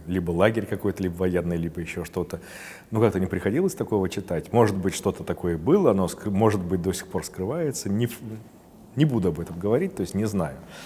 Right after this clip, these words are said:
Но, э, если говорить именно с точки зрения военного медика, то, естественно, когда он увидел такую картину, то есть он находится в Африке.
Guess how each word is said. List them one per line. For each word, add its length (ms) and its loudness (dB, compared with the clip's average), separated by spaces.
Но, 920 4
э, 40 -2
если 220 -2
говорить 400 2
именно 260 2
с 80 -6
точки 300 -2
зрения 340 0
военного 320 0
медика, 420 0
то, 160 -2
естественно, 760 0
когда 240 0
он 120 2
увидел 320 0
такую 420 -2
картину, 500 -2
то 420 -16
есть 100 -4
он 80 6
находится 400 6
в 60 4
Африке. 400 0